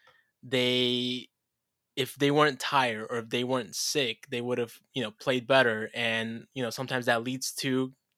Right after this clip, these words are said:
tilting or, or malding in another way. Uh, and that kind of, like, if you guys remember this, a lot of people, when there was actually elo involved and you mauled it or you tilted,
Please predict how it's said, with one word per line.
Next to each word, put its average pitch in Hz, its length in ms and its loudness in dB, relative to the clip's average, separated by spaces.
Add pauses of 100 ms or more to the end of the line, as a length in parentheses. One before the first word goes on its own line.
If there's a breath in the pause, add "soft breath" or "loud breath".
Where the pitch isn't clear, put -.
(220)
tilting 131 460 -4 (100)
or, 120 180 -4
or 123 180 0
malding 127 400 0
in 113 120 -8
another 113 280 -6
way. 107 280 -12 (480 soft breath)
Uh, 123 380 8 (100)
and 127 480 2 (420)
that 151 200 8
kind 196 160 8
of, 180 220 4
like, 147 320 4
if 143 220 -4 (340)
you 151 120 -6
guys 180 260 4 (120)
remember 139 580 -2
this, 120 240 -2
a 131 80 -4
lot 131 160 6
of 147 80 0
people, 143 340 -6
when 131 240 -2 (120)
there 131 120 0
was 139 100 0
actually 135 460 -4 (120)
elo 156 520 2 (180)
involved 131 680 2 (480)
and 127 320 -4
you 147 500 -2 (220)
mauled 120 400 -2
it 139 140 2
or 123 80 -2
you 117 240 -6
tilted, 135 600 -2